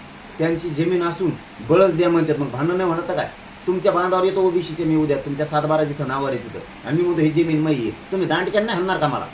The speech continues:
असं कसं होऊ शकतं? मग माझा मराठा कसा गप्प बसन? नाही बसणार आम्ही गप्प. तुम्ही फक्त समजून घ्या, ओबीसीचे गोरगरीब बांधवांना माझी विनंती, तुम्ही समजून घ्या की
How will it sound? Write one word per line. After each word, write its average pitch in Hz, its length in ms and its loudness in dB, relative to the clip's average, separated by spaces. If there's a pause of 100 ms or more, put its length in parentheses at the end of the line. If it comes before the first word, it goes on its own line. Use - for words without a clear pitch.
(1300)
असं 185 180 -6
कसं 294 200 0
होऊ 294 120 4
शकतं? 143 300 -4 (640)
मग 156 140 0
माझा 196 220 2
मराठा 208 240 4
कसा 202 180 -6
गप्प 196 120 -2
बसन? 208 240 0 (800)
नाही 175 160 0
बसणार 156 280 2
आम्ही 120 200 0
गप्प. - 460 -10
तुम्ही 175 180 -2
फक्त 151 240 -2 (480)
समजून 160 340 0
घ्या, 196 180 4 (1000)
ओबीसीचे 165 420 0
गोरगरीब 160 460 0
बांधवांना 156 360 0
माझी 151 220 -2
विनंती, 147 260 -2
तुम्ही 143 240 -6
समजून 151 280 -2
घ्या 120 160 -6 (760)
की 143 80 -8